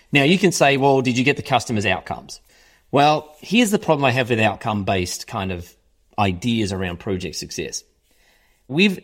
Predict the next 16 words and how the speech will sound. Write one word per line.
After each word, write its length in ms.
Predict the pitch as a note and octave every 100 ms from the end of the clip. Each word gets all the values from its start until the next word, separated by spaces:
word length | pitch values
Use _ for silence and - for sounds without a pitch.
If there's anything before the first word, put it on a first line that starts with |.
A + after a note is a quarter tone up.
| -
implemented 480 | F3+ - B2+ A#2 A2
a 60 |
lot 160 | A#2+ C3
of 180 | G2+ A2+
really 240 | F3+ F#3+
good 160 | F3+ E3+
solutions 760 | E3 C3+ F3 - G#3 A#3 A3+ _ _ _ _
for 140 | - B2
customers 580 | - F3+ F#3+ E3 C#3 A2
that 180 | A2+ -
just 280 | F3+ -
don't 240 | C3+ E3 E3+
run 240 | C#3 D#3
very 180 | B2+ D#3
good 200 | B2+ G2+
businesses. 600 | D#3 G3 F3+ - D2+